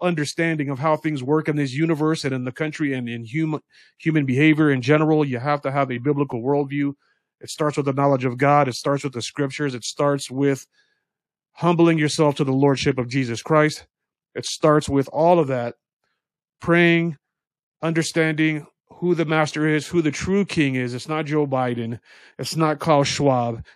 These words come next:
It's the Lord Jesus Christ. And we're here to rep that. Ronnie B here, rocking with you on this Memorial Day. So God bless all of you. I'm glad to be back, man. I'm glad to be back. A lot of, uh, stuff, uh, updates. The website has, uh, been updated,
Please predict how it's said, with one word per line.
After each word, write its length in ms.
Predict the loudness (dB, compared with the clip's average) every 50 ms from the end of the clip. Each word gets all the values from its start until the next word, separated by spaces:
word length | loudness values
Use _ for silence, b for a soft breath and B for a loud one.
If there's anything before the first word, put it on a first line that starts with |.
| b -10
It's 140 | -8 -6
the 80 | -4 -2
Lord 240 | 0 2 2 2 2
Jesus 280 | 0 0 0 -2 -2
Christ. 320 | -2 0 0 0 0 0 -2
And 120 | -2 -2
we're 100 | 0 0
here 160 | 2 2 2
to 80 | 0 2
rep 260 | 2 2 0 0 0
that. 280 | -2 -4 -4 -4 -6 b b b b b b _ -2
Ronnie 240 | -2 0 0 0
B 240 | -2 -2 -2 -2 -2
here, 240 | -2 -2 0 0 0
rocking 400 | 0 2 0 0 0 0 -2 -2
with 180 | -2 -2 -4 -4
you 220 | -4 -4 -2 -2
on 240 | -2 -2 -2 -2 0
this 280 | 0 0 0 0 -2
Memorial 600 | -2 -2 -2 0 2 4 4 4 4 4 2 0
Day. 280 | 0 0 2 2 2 2
So 200 | 2 0 0 0
God 240 | 2 2 2 2 2
bless 200 | 0 -2 0 0
all 240 | 2 4 6 6 6
of 140 | 4 2
you. 160 | 2 2 2 0
I'm 160 | 0 -2 -2
glad 240 | 0 0 0 0 0
to 80 | -2
be 140 | -4 -4 -4
back, 360 | 0 2 4 4 4 2 -2
man. 220 | -6 -8 -8 -8 -10
I'm 80 | -8
glad 200 | -6 -4 -2 -2
to 80 | -2 -4
be 100 | -6 -10
back. 340 | -8 -6 -4 -4 -4 -6 -8 _ _ _ _ _ _ _ _ _ _ _ _ _ _
A 120 | -6 -4 0
lot 200 | 0 2 2 0
of, 140 | 0 0 0
uh, 260 | 0 2 2 0 -2
stuff, 460 | -2 0 2 2 4 2 0 -4 _ _ _ _ _ _ _ _ _ -20 -20 _ _ _ _ -14
uh, 100 | -10 -6 -4 -4 -4
updates. 460 | -2 0 2 2 2 2 0 -4 -6
The 100 | -4 -2
website 440 | 0 -2 -2 0 0 0 2 2 2
has, 240 | 0 0 -2 -2
uh, 160 | -2 -2 -2 -2
been 360 | -2 -4 -4 -4 -4 -6 -6
updated, 580 | -4 -6 -4 -4 -2 -2 0 0 -2 -4 -4